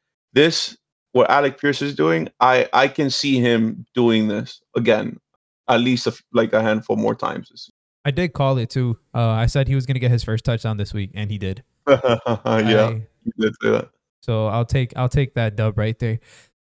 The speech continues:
Speaker 2: Speaking of dubs, man, I think you took the biggest dub we've ever had actually on the show, and I took the
Speaker 1: It
Speaker 2: second biggest b-,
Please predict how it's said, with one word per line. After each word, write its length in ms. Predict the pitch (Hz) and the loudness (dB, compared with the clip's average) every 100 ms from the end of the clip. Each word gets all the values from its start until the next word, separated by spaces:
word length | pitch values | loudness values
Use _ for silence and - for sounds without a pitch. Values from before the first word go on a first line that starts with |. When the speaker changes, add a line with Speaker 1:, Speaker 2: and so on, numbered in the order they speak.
| - | -14
Speaker 2:
Speaking 420 | - - 165 160 | -4 -2 0 0
of 100 | 131 | 0
dubs, 300 | 123 127 107 | 2 2 0
man, 240 | 107 107 104 | -4 -4 -2
I 120 | 113 | -2
think 280 | - 165 - | 0 -2 0
you 80 | 147 | 0
took 280 | 156 143 | 0 -2
the 180 | - 135 | -4 -4
biggest 340 | 107 131 143 - | -2 -2 -2 -2
dub 160 | 147 131 | -2 -2
we've 160 | 117 - | -4 -4
ever 260 | 120 123 104 | -4 -2 0
had 320 | 110 123 135 | 0 0 0
actually 400 | 127 139 - 139 | -2 -2 -2 -4
on 220 | 117 131 | 2 2
the 100 | 127 | 2
show, 380 | 117 120 135 156 _ _ _ _ _ _ _ _ - | 0 0 0 0 _ _ _ _ _ _ _ _ -4
and 160 | 117 | -4
I 100 | - | 0
took 240 | 135 - 151 | 0 0 -2
the 60 | 131 | -2
Speaker 1:
It 40 | 131 | 0
Speaker 2:
second 320 | 135 127 113 | 0 0 0
biggest 420 | 113 110 110 | -2 -2 -6
b-, 80 | 120 | -8